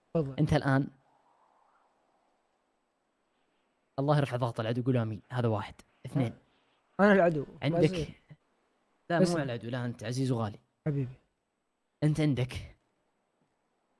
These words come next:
Speaker 2: تبغى تقول لي إنه روح اجتمع معاهم، مدري وشو؟ خلي الاجتماع أنت وروح اسألهم.
Speaker 1: لا.
Speaker 2: خذ معلومات
Speaker 1: لا، لا، لا،
Speaker 2: وتعال.
Speaker 1: لا، لا،
Speaker 2: أما
Speaker 1: والله.
Speaker 2: إني أقابلهم وجه لوجه
Speaker 1: يمين
Speaker 2: بيعجبني.
Speaker 1: بالله ما تروح مني
Speaker 2: والله
Speaker 1: شبر.
Speaker 2: كلا.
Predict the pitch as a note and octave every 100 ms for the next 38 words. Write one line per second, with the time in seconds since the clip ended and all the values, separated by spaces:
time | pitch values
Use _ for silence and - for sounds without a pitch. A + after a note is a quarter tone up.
0 | _ _ _ _ _ _ _ _ _ -
1 | A#2 B2+ B2 C#3 B2+ B2 A#2 C3 B2+ C3
2 | - B2 C3 A#2+ A#2+ C3 - D#3+ - -
3 | C3 B2 - C3+ B2 D3+ C#3 F3 D#3+ -
4 | - C3+ G#2+ B2 - _ _ - F3+ G3
5 | F#3 E3+ F#3 C3+ B2+ E3+ F3+ A#3+ E4 F4
6 | D#4+ C#4+ A3 C4+ C4+ D3 D3 D#3+ G#3 F#3
7 | F#3+ A#4+ G4+ F4 E4+ B3 G#3+ A#3+ A3 D4+
8 | B3 D4 - C#4 D#3+ D4 D4 D4+ D4 C4
9 | E3 E3+ E3